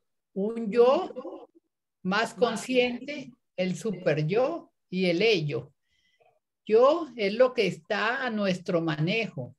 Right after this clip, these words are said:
y es una parte de ello que ha sido modificada por el contacto con la realidad.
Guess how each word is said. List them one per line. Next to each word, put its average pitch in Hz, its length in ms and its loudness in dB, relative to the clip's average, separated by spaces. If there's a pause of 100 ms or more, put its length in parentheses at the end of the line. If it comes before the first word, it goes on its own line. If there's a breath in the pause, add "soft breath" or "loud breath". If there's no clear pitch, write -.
(520)
y 196 100 2
es 214 140 0
una 240 300 2
parte 226 420 4
de 185 300 6
ello 196 460 0
que 165 160 0
ha 185 100 0
sido 226 320 0
modificada 185 880 -2
por 196 160 2
el 151 160 -2
contacto 180 680 -2
con 190 180 0
la 151 160 0
realidad. 139 760 -2